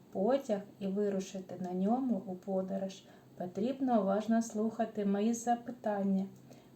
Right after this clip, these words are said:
Перше моє запитання. Слухайте, скажіть мені,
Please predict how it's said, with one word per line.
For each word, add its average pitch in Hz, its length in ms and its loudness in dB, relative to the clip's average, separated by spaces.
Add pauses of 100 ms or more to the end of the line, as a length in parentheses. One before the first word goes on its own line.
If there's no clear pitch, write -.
(120)
Перше 254 460 2
моє 196 360 2
запитання. 185 840 -4 (960)
Слухайте, - 680 -4 (200)
скажіть 240 720 0
мені, 185 400 2